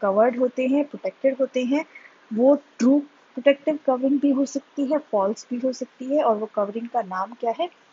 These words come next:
Indusia, ठीक है। अब start करते हैं हम टेरिस के बारे में, जो कि इसी का Filicophyta division का member है। Classification की बात करें तो Leptosporangiopsida class को ये belong करेगा।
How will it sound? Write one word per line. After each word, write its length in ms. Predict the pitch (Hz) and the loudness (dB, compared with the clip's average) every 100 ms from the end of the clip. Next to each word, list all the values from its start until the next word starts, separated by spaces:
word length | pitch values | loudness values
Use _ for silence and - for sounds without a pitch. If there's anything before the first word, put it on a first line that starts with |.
| - _ 240 | -20 _ -4
Indusia, 680 | 226 180 175 - 202 - - _ _ _ _ _ _ | -4 -4 -10 -14 -14 -16 -20 _ _ _ _ _ _
ठीक 220 | - 247 349 | -10 -10 -10
है। 60 | 381 _ _ _ _ _ _ _ _ _ _ _ _ _ _ _ 269 | -16 _ _ _ _ _ _ _ _ _ _ _ _ _ _ _ 2
अब 60 | |
start 360 | 285 - 233 - | 4 2 0 0
करते 320 | 226 208 202 | -6 -4 -6
हैं 220 | 220 202 | -6 -6
हम 100 | 240 330 _ _ | -8 -10 _ _
टेरिस 380 | - 208 196 202 | -2 -2 -4 -8
के 120 | - | -8
बारे 320 | 208 196 185 190 | -4 -2 -2 -4
में, 160 | 262 339 _ _ _ _ - | -6 -6 _ _ _ _ -16
जो 140 | 190 | -14
कि 180 | 180 208 | -12 -6
इसी 240 | 208 - | -6 -6
का 320 | 202 214 202 202 | -6 -2 -2 -4
Filicophyta 800 | 240 233 - 254 208 185 202 | -4 -2 -4 -4 -4 -4 -10
division 460 | 185 190 190 - 196 | -10 -12 -14 -16 -16
का 120 | 202 | -16
member 400 | 196 185 190 240 269 | -16 -14 -8 -8 -6
है। 120 | 339 - _ - - _ | -10 -12 _ -20 -20 _
Classification 600 | - 214 247 240 240 - 254 | -2 -2 -4 -12 -10 -6 -6
की 140 | 262 | -4
बात 260 | 240 226 - | -2 -2 -2
करें 240 | 247 247 285 | -4 -2 -2
तो 360 | - 262 339 302 | -2 -2 -2 -4
Leptosporangiopsida 1700 | 220 208 - 277 - 233 220 214 208 208 202 - 196 196 190 190 190 | -2 -2 0 -2 0 -2 -2 -4 -4 -6 -8 -10 -6 -4 -2 -4 -6
class 260 | 208 180 - | -6 -6 -6
को 100 | - | -8
ये 140 | 185 | -10
belong 420 | 180 180 196 220 233 | -10 -6 -4 -6 -4
करेगा। 460 | 262 262 254 285 | -2 0 0 0